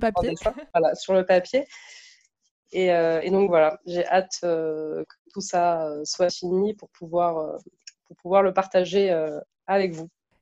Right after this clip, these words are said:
Speaker 2: Et, hem, est-ce que tu penses que le Maroc est, heu, est un bon écosystème pour, heu, développer, heu, justement, heu, tous les projets créatifs et de design ? Est-ce qu'aujourd'hui, on en est à considérer le design comme un secteur stratégique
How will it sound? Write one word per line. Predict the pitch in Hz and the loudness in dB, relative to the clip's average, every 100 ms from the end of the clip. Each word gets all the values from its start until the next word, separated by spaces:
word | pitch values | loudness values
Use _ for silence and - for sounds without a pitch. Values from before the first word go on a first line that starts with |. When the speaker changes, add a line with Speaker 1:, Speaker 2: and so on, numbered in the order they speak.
| _ | _
Speaker 2:
Et, | 185 180 | -20 -20
hem, | 185 185 180 175 175 | -20 -20 -20 -20 -14
est-ce | 220 233 | -12 -10
que | 226 214 | -8 -10
tu | - 202 | -12 -20
penses | - 254 302 - | -12 -10 -10 -12
que | |
le | 208 | -12
Maroc | 196 196 214 - | -12 -12 -12 -12
est, | 190 - - | -16 -18 -18
heu, | 175 170 170 175 - | -16 -14 -16 -18 -20
est | 185 185 | -20 -16
un | 185 | -14
bon | 202 226 | -14 -14
écosystème | 226 214 202 190 - 202 220 | -16 -18 -20 -20 -12 -10 -10
pour, | - 180 175 | -10 -8 -8
heu, | 170 | -6
développer, | 175 185 190 - 196 202 175 | -8 -6 -8 -6 -6 -6 -8
heu, | |
justement, | 170 185 - 185 190 220 185 | -10 -14 -12 -8 -8 -8 -8
heu, | 170 175 | -12 -14
tous | - | -12
les | 208 190 | -12 -10
projets | - 185 196 | -12 -14 -16
créatifs | - 170 170 - 196 202 - 180 | -14 -14 -14 -12 -10 -10 -12 -18
et | 170 165 | -16 -16
de | 165 185 | -14 -14
design ? | 175 175 170 180 | -12 -12 -10 -10
Est-ce | 170 | -12
qu'aujourd'hui, | - 185 185 196 202 226 262 | -10 -10 -8 -10 -10 -8 -6
on | 202 175 175 | -8 -8 -10
en | 185 190 | -10 -10
est | 226 | -10
à | 196 | -10
considérer | - 202 - 202 190 190 208 | -10 -12 -12 -12 -12 -10 -10
le | 185 | -10
design | 170 175 190 208 | -10 -12 -10 -10
comme | 196 180 | -12 -14
un | 175 175 | -14 -16
secteur | 202 - 196 | -18 -18 -18
stratégique | - 185 180 170 175 - | -18 -20 -16 -16 -16 -20